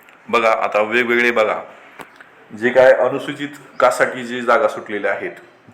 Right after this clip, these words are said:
ती आहेत आडोळा, माजलगाव. माजलगाव तालुक्यातील जे काय आडोळा गाव आहे, तेथील एससी त्यासाठी जागा सुटलेली आहे. आणि महिला आरक्षित गावाचं जे काय आहे, एससी महिला आरक्षित, ते पूनमचंद माजलगाव.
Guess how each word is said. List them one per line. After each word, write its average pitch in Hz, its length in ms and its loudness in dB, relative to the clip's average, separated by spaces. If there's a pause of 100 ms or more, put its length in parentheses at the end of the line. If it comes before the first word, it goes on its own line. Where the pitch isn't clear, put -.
(120)
ती 110 120 -2
आहेत 110 240 2 (1200)
आडोळा, 123 520 4
माजलगाव. 110 520 -2
माजलगाव 117 480 0
तालुक्यातील 110 420 -4
जे 110 120 -10
काय 107 140 -2
आडोळा 107 280 2
गाव 101 220 0
आहे, 98 160 -6
तेथील 104 720 -8
एससी 139 440 -8 (360)
त्यासाठी 113 360 0
जागा 101 240 2
सुटलेली 95 340 -6
आहे. 101 320 -2
आणि 101 220 -10
महिला 131 320 0
आरक्षित 127 360 2 (540)
गावाचं 120 340 2
जे 113 120 -8
काय 113 180 2
आहे, 90 340 0
एससी 104 240 -10
महिला 110 260 -2
आरक्षित, 104 280 -4
ते 107 320 -6
पूनमचंद 117 720 -4
माजलगाव. 104 640 0